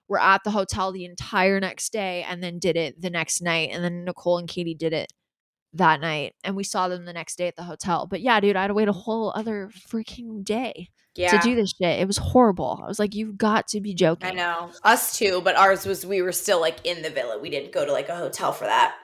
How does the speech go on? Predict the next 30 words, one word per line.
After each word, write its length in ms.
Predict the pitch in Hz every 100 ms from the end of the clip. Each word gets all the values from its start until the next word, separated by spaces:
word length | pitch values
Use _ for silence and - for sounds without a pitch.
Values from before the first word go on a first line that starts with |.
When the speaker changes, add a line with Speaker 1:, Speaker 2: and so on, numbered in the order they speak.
| -
Speaker 1:
Yeah, 300 | 202 190 185
no, 340 | 185 185 175
we, 160 | 175 185
like, 220 | 185 175
left 540 | 180 185 185 185 185 -
with 100 | 208
Speaker 2:
Ugh. 60 |
Speaker 1:
all 120 | 190 180
of 60 |
our 80 | 170
luggage. 800 | 175 175 175 175 170 170 170 -
Yeah. 220 | 151 147 - _ _ _
Um, 500 | 196 202 196 190 196
Speaker 2:
I'm 160 | 233 -
telling 420 | 208 185 190 185
you. 300 | 180 180 180 _
Uh, 200 | 233 233 - - - -
they 260 | 311 294 262
Speaker 1:
<sighs> 20 |
wild. 600 | 208 185 175 165 180 - - - -
Speaker 2:
<sighs> 360 | - _ _ -
they 460 | 320 285 240 311 320
do 120 | 320
that 180 | 302 254
shit 160 | 269
on 140 | 220 208
purpose. 460 | 226 202 113 196
They 160 | - 208
said, 360 | 214 208 202 -
"Mm, 520 | 262 262 262 262